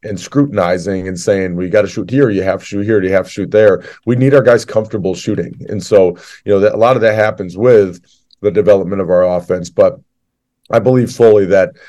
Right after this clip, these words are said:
we have the scorers on this team. And, you know, we hope that with Troy coming back here hopefully soon, and, you know, with Johnny coming back here soon, these are two, two of our better time and room shooters and, and goal scorers. And,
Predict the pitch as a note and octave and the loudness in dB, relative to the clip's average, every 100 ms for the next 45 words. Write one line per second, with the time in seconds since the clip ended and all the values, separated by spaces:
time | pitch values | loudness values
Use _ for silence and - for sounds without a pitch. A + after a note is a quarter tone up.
0 | _ G2+ G#2+ G#2 F#2 G2 - G#2+ G#2 G#2 | _ -4 0 0 -2 -6 -2 2 2 0
1 | G2 G2 - G2+ G2 G#2 F#2 F2 E2+ - | -2 -4 -8 -4 -2 0 -2 -4 -6 -12
2 | - - E3 D#3 D3 A#2 B2+ - G#2+ G#2 | -20 -2 2 4 4 4 2 2 4 2
3 | - _ _ _ - A2+ - A2+ A#2 A2+ | -2 _ _ _ -8 -8 0 2 2 2
4 | A2+ G#2 G#2+ A2 A2 A#2+ A2 A2+ - A2+ | -2 2 2 2 0 -4 -2 -4 -4 -6
5 | A2 A2+ A2+ B2 G2 F2+ F2 - _ - | -4 -2 0 0 -2 -4 -8 -16 _ -2
6 | G2 F#2+ F2+ C#2+ F#2+ G2+ A2+ A2+ A2 G2+ | 2 2 0 -4 -4 -2 -2 -2 -2 2
7 | A2 A#2 A#2+ A#2 A2 A2+ A#2 A2+ G2+ G2 | 2 2 -2 -4 -2 -2 0 0 -2 -4
8 | F#2+ G#2+ A2 G#2 - B2+ A2+ A#2 G#2+ F2+ | -4 -2 -2 -4 -4 -2 2 4 4 4
9 | G2+ A#2 G#2+ G#2 A2 A2 A2 A2+ G#2+ G#2+ | 2 2 -2 -4 -4 -2 -4 -4 -4 -4
10 | G2+ B2 E2+ F#2 F#2+ - G2+ F2+ G2 A2+ | 0 -2 -2 -6 -6 -4 -4 -2 0 0
11 | - F#2+ G#2 A#2 A2+ F2 F2+ F2 | -2 0 2 2 -2 -6 -10 -12